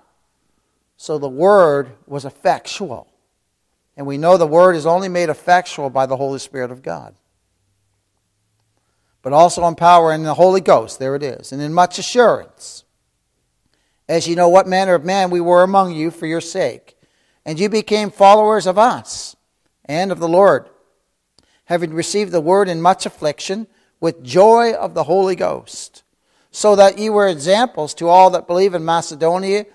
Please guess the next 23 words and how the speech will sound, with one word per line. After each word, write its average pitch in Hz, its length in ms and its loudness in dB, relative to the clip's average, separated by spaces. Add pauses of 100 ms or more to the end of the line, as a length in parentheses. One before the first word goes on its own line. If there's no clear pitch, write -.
(180)
and 151 120 -8
Achaia. 160 480 -6 (460)
For 185 420 4
from 202 260 2
you 233 200 -2
sounded 202 460 2
out 202 500 4
the 156 80 -2
word 202 300 4
of 196 80 0
the 180 60 0
Lord, 202 320 2
not 190 220 6
only 185 200 -2
in 170 120 -8
Macedonia 175 800 -2 (240)
and 147 160 -8
Achaia, 170 460 0 (220)
but 156 100 -2
also 170 440 4
in 165 80 -4
every 170 220 -2
place 175 500 0